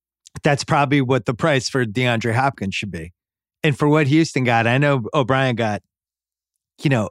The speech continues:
eviscerated the last thirty hours, but, um, the, the, i-,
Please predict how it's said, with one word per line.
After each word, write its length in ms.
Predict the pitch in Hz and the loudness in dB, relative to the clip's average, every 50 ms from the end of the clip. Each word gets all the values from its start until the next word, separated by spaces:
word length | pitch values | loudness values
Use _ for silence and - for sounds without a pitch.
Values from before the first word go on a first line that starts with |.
| - | -4
eviscerated 800 | 117 117 101 95 120 139 - - 135 110 101 101 98 95 98 101 | -4 -4 -2 0 -2 -2 0 0 -2 -2 -2 -2 -4 -4 -4 -4
the 100 | 98 104 | -4 -2
last 420 | 104 107 104 104 101 - - - - | -2 -2 0 -2 -2 -4 -6 -4 -2
thirty 320 | 120 110 104 101 95 98 | 0 0 0 0 -2 -2
hours, 420 | 110 117 120 113 92 90 90 - - - | 0 0 0 0 -2 -4 -6 -8 -6 -4
but, 220 | 113 104 98 87 _ _ _ _ _ _ _ _ _ _ _ _ _ - | -4 -4 -4 -6 _ _ _ _ _ _ _ _ _ _ _ _ _ -2
um, 480 | 120 110 104 98 98 92 80 78 - - _ _ _ _ _ _ _ _ _ _ _ _ _ _ _ _ _ _ _ _ _ _ _ - | 0 0 0 0 -2 -2 -4 -6 -8 -12 _ _ _ _ _ _ _ _ _ _ _ _ _ _ _ _ _ _ _ _ _ _ _ -4
the, 120 | 156 - 139 131 120 - - | -4 -4 -4 -10 -14 -8 -6
the, 200 | 139 135 - - _ _ _ _ _ _ _ - | -6 -6 -6 -8 _ _ _ _ _ _ _ -4
i-, 140 | 110 107 - | -4 -4 -4